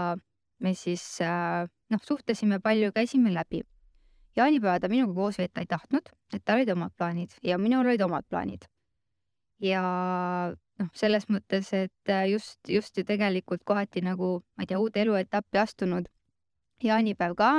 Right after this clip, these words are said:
ja käisin siis ka oma sõpradega pidutsemas. Ja talle ei meeldinud see, et tema arvates, äh, oli liiga palju mehi seltskonnas,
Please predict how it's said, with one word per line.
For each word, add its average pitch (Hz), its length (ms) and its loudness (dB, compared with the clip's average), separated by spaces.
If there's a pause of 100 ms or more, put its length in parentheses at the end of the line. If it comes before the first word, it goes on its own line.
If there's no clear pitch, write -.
ja 190 220 0 (1000)
käisin 190 320 -2
siis 185 240 -8
ka 254 220 4
oma 226 180 -2
sõpradega 196 480 -2
pidutsemas. 101 760 -2 (800)
Ja 196 100 -4
talle 247 160 4
ei 269 60 2
meeldinud 190 500 -2
see, 185 180 -2 (640)
et 185 520 -4
tema 220 200 2
arvates, 190 420 -2 (180)
äh, 180 220 0
oli 185 180 0
liiga 196 240 -2
palju 180 200 -2
mehi 240 200 2
seltskonnas, 349 580 0